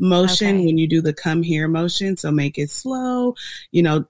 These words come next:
Speaker 1: don't apply too much pressure, but apply a little bit of pressure, and then adjust as needed, but definitely communicate with your partner. If it doesn't feel good and it's not comfortable, then,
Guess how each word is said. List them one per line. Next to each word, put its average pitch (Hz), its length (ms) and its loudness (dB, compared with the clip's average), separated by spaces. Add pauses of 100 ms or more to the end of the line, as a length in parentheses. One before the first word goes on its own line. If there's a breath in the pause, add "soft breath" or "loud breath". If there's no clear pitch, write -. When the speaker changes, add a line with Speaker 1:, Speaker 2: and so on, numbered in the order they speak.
(140)
Speaker 1:
don't 175 220 2
apply 175 300 -2
too 220 260 -2
much 220 240 0
pressure, 208 340 -2
but 170 160 -2
apply 156 300 -4
a 156 60 -4
little 165 260 -2
bit 196 140 -2
of - 60 -20
pressure, 214 380 -4 (300 loud breath)
and 196 160 4
then 190 240 4
adjust 180 480 0
as 165 180 -2
needed, 160 300 2
but 156 180 0
definitely 196 460 2
communicate 160 560 0
with 151 180 -4
your 151 100 -4
partner. 147 460 -6 (240 loud breath)
If 156 140 0
it 165 80 2
doesn't 170 320 0
feel 175 160 0
good 165 240 0
and 151 100 0
it's 143 160 -4
not 147 220 -4
comfortable, 147 500 -4
then, 139 300 -4